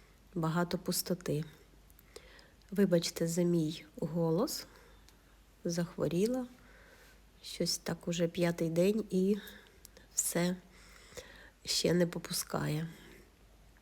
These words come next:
Але нічого, все добре. Так, ось так. Хочу сьогодні вам ще показати, е, на моїх поличках,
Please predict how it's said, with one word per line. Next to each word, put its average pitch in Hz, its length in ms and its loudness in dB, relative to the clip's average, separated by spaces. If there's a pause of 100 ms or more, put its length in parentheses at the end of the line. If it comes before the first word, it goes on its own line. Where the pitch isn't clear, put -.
(1000)
Але 208 220 4
нічого, 151 480 0
все 175 220 0
добре. 170 420 -4 (2000)
Так, 165 320 -8
ось 165 220 -4
так. 170 400 -8 (1600)
Хочу 202 340 2
сьогодні 170 440 0
вам 165 200 0
ще - 140 -4
показати, 175 760 -2 (1300)
е, 175 440 0 (260)
на 170 240 4
моїх 185 360 0
поличках, 190 800 2